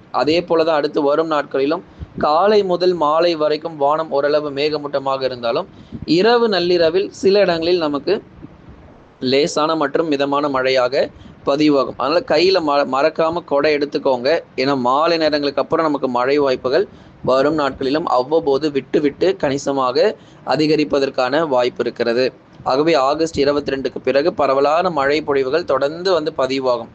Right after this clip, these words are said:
வட தமிழகம் மற்றும் டெல்டா பகுதிகளில். அஹ், கடலூர், விழுப்புரம், புதுச்சேரி, காரைக்கால், கள்ளக்குறிச்சியில, அதைத் தொடர்ந்து வட தமிழக உள் மாவட்டங்கள் வேலூர், திருப்பத்தூர், ராணிப்பேட்டை மற்றும் திருவண்ணாமலை உள்ளிட்ட வட தமிழக உள் மாவட்டங்களிலும் பரவலாக நமக்கு மழை பொழிவுகள்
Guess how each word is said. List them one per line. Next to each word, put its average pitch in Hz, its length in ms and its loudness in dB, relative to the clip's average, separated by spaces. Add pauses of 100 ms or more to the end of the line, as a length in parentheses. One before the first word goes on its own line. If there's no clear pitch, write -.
(120)
வட 127 200 2
தமிழகம் 131 480 0
மற்றும் 147 300 -4
டெல்டா 139 340 0
பகுதிகளில். 120 580 -2 (480)
அஹ், 127 220 2
கடலூர், 156 440 2
விழுப்புரம், 143 460 0
புதுச்சேரி, 147 420 0
காரைக்கால், 131 480 0
கள்ளக்குறிச்சியில, 135 640 -2 (380)
அதைத் 131 220 -2
தொடர்ந்து 147 420 0 (500)
வட 139 260 0
தமிழக 160 460 2
உள் 147 220 4
மாவட்டங்கள் 131 600 -2
வேலூர், 147 420 2
திருப்பத்தூர், 139 480 0
ராணிப்பேட்டை 135 600 0
மற்றும் 139 340 -2 (380)
திருவண்ணாமலை 165 640 2
உள்ளிட்ட 143 340 2
வட 151 220 0
தமிழக 151 480 0
உள் 143 200 2
மாவட்டங்களிலும் 135 720 -2
பரவலாக 139 640 0
நமக்கு 147 300 -4
மழை 127 300 -2
பொழிவுகள் 131 480 -2